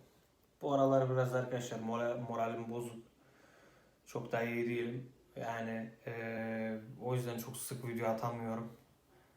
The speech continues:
Dediğim gibi çok deli videolar çekeceğim. YouTube'da da aynı. Başarana kadar durmak yok. Hiçbir zaman durmak yok. Ölene kadar babuş.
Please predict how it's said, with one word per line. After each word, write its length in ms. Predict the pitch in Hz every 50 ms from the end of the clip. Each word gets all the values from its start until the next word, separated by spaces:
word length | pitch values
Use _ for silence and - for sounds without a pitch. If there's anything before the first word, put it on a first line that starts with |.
| _ _ _ _ - - - - -
Dediğim 260 | 139 123 123 131 131
gibi 200 | 127 117 113 110 - - - _ _ -
çok 320 | - - 143 131 131 127
deli 260 | 127 123 123 127 127
videolar 420 | 127 123 123 120 120 123 123 123 123
çekeceğim. 460 | - - 131 117 - - 123 113 117 117 117 - _ _ _ _ _ _ _ -
YouTube'da 500 | 139 139 135 - 175 - - 185 170 139
da 80 | 131 120
aynı. 280 | 110 107 107 107 107 110 120 131 - - _ _ _ _ _ -
Başarana 480 | 127 127 - 143 139 135 139 139 139
kadar 320 | 135 135 131 135 127 127 127
durmak 440 | 127 123 123 123 120 117 - - 110
yok. 140 | 107 107 - - - _ _ _ _ _ _ _ _
Hiçbir 240 | - - - 170 175
zaman 400 | 160 147 139 127 120 113 110 110
durmak 360 | 110 104 104 107 104 - -
yok. 100 | - - - - -
Ölene 440 | - 127 127 131 139 139 143 139 131
kadar 380 | 127 110 104 101 104 101 101 104
babuş. 480 | 104 104 107 131 127 - - - -